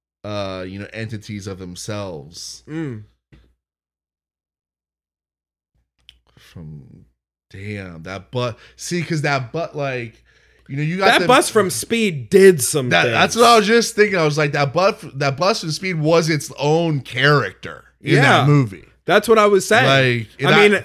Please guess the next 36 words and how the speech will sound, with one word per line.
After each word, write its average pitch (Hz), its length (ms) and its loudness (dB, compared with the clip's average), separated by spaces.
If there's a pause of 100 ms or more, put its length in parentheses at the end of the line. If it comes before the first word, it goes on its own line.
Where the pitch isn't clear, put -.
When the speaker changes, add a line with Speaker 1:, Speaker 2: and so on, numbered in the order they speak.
(140)
Speaker 2:
yo, 190 200 4
you 208 180 2
had 247 200 4
me 240 180 0
earlier 226 480 4
looking 202 340 0
up 185 260 -2 (360)
top 202 300 -4
ten 196 300 -2
most 180 280 -2
famous 175 360 0
buses, 117 840 -6 (120)
okay? 185 360 -2 (160)
Speaker 1:
<laughs> - 180 -10
Oh, 208 240 0
shit. 143 760 -2
Speaker 2:
Yeah. 160 400 -2 (100)
Speaker 1:
Okay. 123 680 0 (560)
Speaker 2:
I 147 140 -2
almost 208 220 2
Speaker 1:
Uh, - 40 -10
Speaker 2:
threw 202 140 4
the 175 160 0
English 180 320 -2
double-decker 160 680 -2
bus 123 320 -6
in 123 100 -6
there 113 160 -6
at 107 160 -10
you, 107 160 -10 (320)
but 131 120 -6
I, 135 200 -6 (100)
I 139 100 -4
saw 139 440 0 (180)
the 156 120 2
bus 160 480 -2